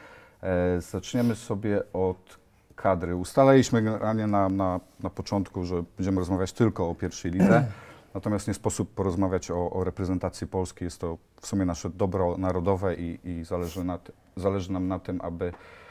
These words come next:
e, aby wyglądało jak najlepiej. Natomiast, e, byliśmy zszokowani, ponieważ podczas zgrupowania tutaj kadry w Bydgoszczy dochodziły do nas szokujące i, i jednocześnie smutne wieści,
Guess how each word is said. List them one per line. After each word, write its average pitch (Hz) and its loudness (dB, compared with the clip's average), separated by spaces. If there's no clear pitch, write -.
e, 87 -2
aby 92 4
wyglądało 107 8
jak 104 4
najlepiej. 90 4
Natomiast, 101 0
e, 87 4
byliśmy 110 2
zszokowani, 98 0
ponieważ 90 -4
podczas 98 -2
zgrupowania 95 0
tutaj 90 -2
kadry 90 0
w - -12
Bydgoszczy 95 -4
dochodziły 90 -2
do 92 -2
nas 90 -4
szokujące 139 8
i, 104 2
i 107 2
jednocześnie 107 2
smutne 101 -2
wieści, 90 -2